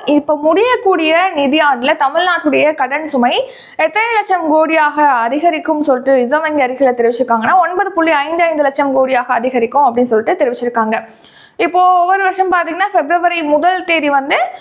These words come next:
பட்ஜெட் தாக்கல் செய்றாங்க மத்திய அரசு. அதே மாதிரி நம்ம தமிழகத்துக்கும் பட்ஜெட் தாக்கல் செய்வாங்க. So, அதன்படி வர நிதியாண்டு, ரெண்டாயிரத்தி இருபத்தஞ்சு to இருபத்தி ஆறாம் நிதியாண்டுக்கான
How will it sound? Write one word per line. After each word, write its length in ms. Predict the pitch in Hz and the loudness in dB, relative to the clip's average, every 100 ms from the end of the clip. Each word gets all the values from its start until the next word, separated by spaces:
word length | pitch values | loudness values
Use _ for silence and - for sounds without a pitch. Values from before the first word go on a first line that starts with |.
| - _ 240 | -20 _ -2
பட்ஜெட் 380 | 302 302 392 311 | 0 0 -2 0
தாக்கல் 300 | 302 285 294 | -2 0 0
செய்றாங்க 380 | 294 254 254 339 | 0 0 0 -2
மத்திய 340 | 254 233 240 | -2 2 2
அரசு. 300 | 220 220 220 | 2 -2 -2
அதே 220 | 269 339 | 0 0
மாதிரி 260 | 359 339 392 | 0 0 0
நம்ம 180 | 392 339 | -2 -2
தமிழகத்துக்கும் 800 | 320 330 381 359 349 311 466 339 | -2 0 0 0 -2 -2 -2 0
பட்ஜெட் 340 | 302 302 320 | 0 0 -2
தாக்கல் 260 | 277 247 254 | -2 -2 -2
செய்வாங்க. 440 | 240 226 226 214 | 0 2 0 -2
So, 140 | - 277 | -2 -2
அதன்படி 440 | 330 359 240 262 539 - - _ _ _ _ _ - | -2 -2 -2 0 -2 -2 -14 _ _ _ _ _ 0
வர 340 | 254 285 339 | 2 2 -2
நிதியாண்டு, 440 | 339 294 302 285 269 | -2 0 2 2 0
ரெண்டாயிரத்தி 420 | 262 294 294 285 | 0 0 0 -2
இருபத்தஞ்சு 400 | 269 302 294 277 | 0 0 0 0
to 80 | 277 | 0
இருபத்தி 280 | 277 294 | 0 0
ஆறாம் 260 | 302 269 269 | 0 0 0
நிதியாண்டுக்கான 640 | 262 285 277 277 269 254 | 0 0 0 0 -2 0